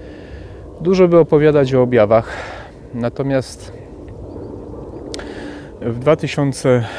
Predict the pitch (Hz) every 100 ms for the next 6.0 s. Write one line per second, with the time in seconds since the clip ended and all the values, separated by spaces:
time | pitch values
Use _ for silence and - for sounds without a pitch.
0 | - 123 123 120 143 - 127 107 107 -
1 | 120 113 110 104 110 107 110 107 101 -
2 | 101 - 107 107 98 98 95 - - 110
3 | 107 101 98 117 107 101 107 - 95 120
4 | - - - - - - - - - -
5 | - - - - - 107 107 110 107